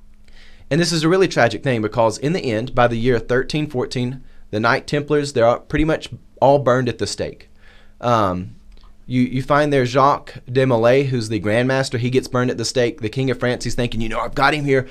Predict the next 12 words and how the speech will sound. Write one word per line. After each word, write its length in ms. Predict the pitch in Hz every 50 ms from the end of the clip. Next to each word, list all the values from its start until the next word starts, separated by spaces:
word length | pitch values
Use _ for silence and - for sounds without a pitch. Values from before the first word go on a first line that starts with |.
| - - - -
I'm 180 | 113 127 131
burning 360 | 110 147 151 165 175 170 170 165
him. 160 | 170 160 143
Surely 400 | 139 - - 185 185 180 180 165
he'll 180 | 143 160 143
give 200 | 139 123 151 151
me 100 | 156 147
all 160 | 143 131 135 131
this 160 | 123 120 -
treasure 380 | - - 151 143 143 - 147
and 120 | 139 135 139
stuff." 360 | - - 151 139 131 139 -